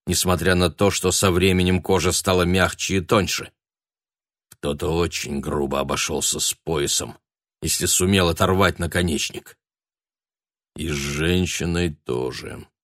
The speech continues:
мрачно добавил Катфаэль. «Я не был уверен. Я только мельком видел пояс у нее в руках в тот день. Но ты ошибиться не можешь.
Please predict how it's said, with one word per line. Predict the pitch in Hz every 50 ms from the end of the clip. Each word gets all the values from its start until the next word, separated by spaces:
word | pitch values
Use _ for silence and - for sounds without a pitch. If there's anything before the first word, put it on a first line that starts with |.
| _ _ _ _ _
мрачно | 80 80 82 82 78 76 - - 80 80
добавил | 73 82 76 80 78 78 76 76
Катфаэль. | 71 - 80 - - 92 85 80 80 78 76 - - _ _ _ _ _ _ _ _ _ _ _ _ _ _ _ _ _ _ _ _
«Я | 69 69 71 76
не | 76 78 95 107 107
был | 87 82 78 80
уверен. | 78 76 73 71 80 73 69 69 69 67 69 - - - _ _ _ _ _ _ _ _ _ -
Я | 78
только | - 90 82 76 - - 82
мельком | 78 78 85 101 110 110 95 82 - 80 80 78
видел | 73 80 78 76 80 78 73
пояс | - - 80 80 78 76 73 - - 78
у | 76
нее | 76 76 78 76 76
в | 71
руках | 78 80 76 - - 80 78 76 - -
в | - -
тот | - 65 69 71 69
день. | 69 71 76 76 73 - - _ _ _ _ _ _ _ _ _ _ _ _ _ _ -
Но | - 85 90
ты | 78 - - 101 117 120
ошибиться | 117 107 - - 107 95 82 98 104 104 - - - 104
не | 101 101 98
можешь. | 90 82 82 82 85 78 76 78 76 - - - -